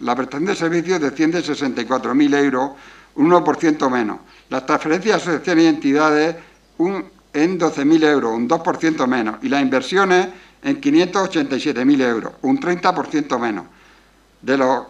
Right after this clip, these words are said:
que cien, un millón doscientos mil euros irán a la remodelación del Parque La Quebuana, nada menos que el noventa y dos por ciento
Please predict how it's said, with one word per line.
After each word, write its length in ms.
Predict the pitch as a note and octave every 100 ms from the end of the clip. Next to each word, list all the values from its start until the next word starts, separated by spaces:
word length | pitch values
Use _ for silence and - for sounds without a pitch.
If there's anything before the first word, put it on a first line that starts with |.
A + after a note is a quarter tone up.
| -
que 240 | C#3+ B2+
cien, 460 | B2+ - F3+ G3 - -
un 160 | F3
millón 240 | F#3 F3 F3
doscientos 400 | C3+ E3 - C3
mil 360 | D3+ F3+ D#3+ -
euros 400 | E3+ E3 D3 E3
irán 320 | C3+ C#3+ E3 E3+
a 40 |
la 140 | D3
remodelación 680 | C#3 C3 C3 B2+ A#2+ A2+ E3
del 140 | D#3+ B2+
Parque 300 | C#3+ C#3 D3
La 160 | C3+
Quebuana, 440 | A#2+ B2 C3 A#2+ A2+
nada 260 | C#3 D3
menos 320 | C#3+ D3+ E3 E3
que 100 | C3+
el 80 |
noventa 420 | C3 B2+ B2 A#2+ A#2+
y 80 |
dos 180 | C3 F3
por 180 | - A#2+
ciento 540 | C#3+ D3 D3 D3 D3